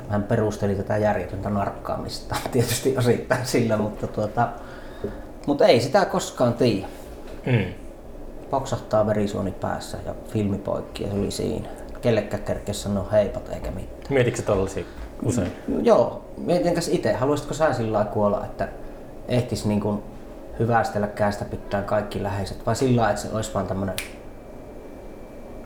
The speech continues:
Speaker 2: Ää.
Speaker 1: loppu? Mä sanoin, että tää jälkimmäinen olisi itelle armeliainen, mutta dramatisoitiin taipuvaisena tyyppinä kyllä haluaisin niinku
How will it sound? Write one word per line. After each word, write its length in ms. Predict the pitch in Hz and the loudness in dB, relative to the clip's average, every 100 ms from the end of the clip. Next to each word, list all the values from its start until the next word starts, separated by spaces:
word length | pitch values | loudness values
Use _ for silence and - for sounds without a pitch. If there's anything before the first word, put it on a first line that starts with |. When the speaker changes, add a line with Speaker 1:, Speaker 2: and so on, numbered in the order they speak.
| - - | -4 0
Speaker 2:
Ää. 300 | 147 131 143 | 4 6 6
Speaker 1:
loppu? 140 | 143 - - - - - - - - - - | 4 -4 -12 -16 -16 -14 -14 -12 -12 -12 -2
Mä 80 | 175 | 2
sanoin, 180 | 151 139 | 4 2
että 160 | 131 139 | 2 0
tää 180 | - 143 | 4 6
jälkimmäinen 540 | 151 131 117 104 104 | 6 6 2 2 2
olisi 180 | 104 101 | 2 2
itelle 280 | 117 101 90 | 2 2 2
armeliainen, 640 | 107 107 101 73 - 110 - - | -2 -2 -2 -4 -6 -8 -10 -6
mutta 300 | - 107 - - - 135 | -6 -2 0 -2 -4 0
dramatisoitiin 720 | 135 156 139 127 127 117 127 | 4 4 4 2 0 2 2
taipuvaisena 600 | 113 117 110 107 107 113 107 | 2 2 2 2 2 0 0
tyyppinä 460 | 113 107 - 104 | 2 0 0 0
kyllä 240 | 101 101 104 | 0 0 0
haluaisin 600 | 107 101 98 92 - 95 | 2 2 0 -2 -4 -6
niinku 260 | - 98 | -4 -6